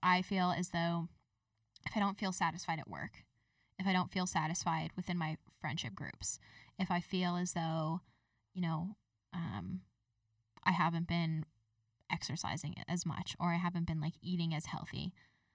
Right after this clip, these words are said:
the first thing that I feel is, is guilt and shame, right? Around, "Okay, I need to be doing better. I could be doing better. I need to turn my life around and be, like, this well-rounded person," right? And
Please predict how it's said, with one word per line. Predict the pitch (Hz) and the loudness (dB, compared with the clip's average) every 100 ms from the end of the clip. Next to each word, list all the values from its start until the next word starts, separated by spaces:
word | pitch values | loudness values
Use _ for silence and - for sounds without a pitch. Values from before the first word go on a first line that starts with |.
| _ _ _ | _ _ _
the | 196 | 4
first | 247 254 233 | 6 6 6
thing | 214 | 4
that | 190 | 4
I | 160 | 0
feel | - 233 147 - - | 2 4 4 2 2
is, | 185 165 | 2 2
is | - 180 | 4 4
guilt | 175 160 - | 4 2 2
and | 165 | 0
shame, | 147 85 95 | -2 -2 0
right? | 104 - | 0 0
Around, | 175 160 160 - | 2 2 2 2
"Okay, | 185 175 | 4 4
I | 160 | 4
need | 175 165 160 | 4 4 2
to | 160 | -2
be | 156 | 0
doing | 147 151 | 0 -2
better. | 131 - - | -2 -2 0
I | 170 | 0
could | - 185 | 0 0
be | - | 0
doing | 160 - - | -2 -2 -2
better. | - 95 - | -2 -2 0
I | 170 | 2
need | 170 | 2
to | 175 | 0
turn | - 170 | 0 0
my | 160 156 - 170 - | 2 -2 -6 -10 -4
life | 156 - | -2 -2
around | - - 175 | -6 -4 -4
and | 170 | -4
be, | 160 | -2
like, | 151 - | -4 -4
this | 143 - - - _ _ _ _ - | -6 -4 -4 -6 _ _ _ _ -16
well-rounded | 185 175 170 170 160 160 160 | -2 0 2 2 0 -2 -4
person," | 165 165 151 143 - | -4 -4 -4 -8 -6
right? | 156 151 165 156 | -4 -4 -4 -4
And | 156 | -4